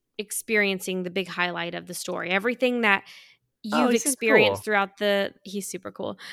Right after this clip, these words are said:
Speaker 1: Everything that you've experienced over the course of the last day and a half all comes to a head. Like, we experienced the smuggler storyline,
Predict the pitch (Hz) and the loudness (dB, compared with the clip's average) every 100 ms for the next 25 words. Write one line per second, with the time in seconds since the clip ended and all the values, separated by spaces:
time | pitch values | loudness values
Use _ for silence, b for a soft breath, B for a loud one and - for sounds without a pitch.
0 | B _ _ 247 254 320 302 240 247 247 | B _ _ 2 2 0 -2 -4 -2 -2
1 | - - 233 220 202 - 214 208 202 - | -2 -2 0 0 -2 -6 -6 -6 -6 -6
2 | 202 196 190 185 180 190 202 190 190 175 | -6 -4 -4 0 -2 -2 0 0 0 -2
3 | 180 180 180 _ _ 214 220 220 214 208 | 2 2 0 _ _ 2 2 2 -4 -4
4 | 196 - 196 180 185 175 185 196 190 - | -4 -4 -4 -4 -4 -6 -4 -2 -2 -4
5 | B B B 220 294 277 - 262 240 220 | B B B 2 2 2 -4 0 2 0
6 | 208 208 196 202 196 196 196 185 196 190 | -2 -6 -4 0 0 2 -2 -2 -4 -2
7 | 190 185 175 180 180 190 | -2 -2 -2 -2 -4 -10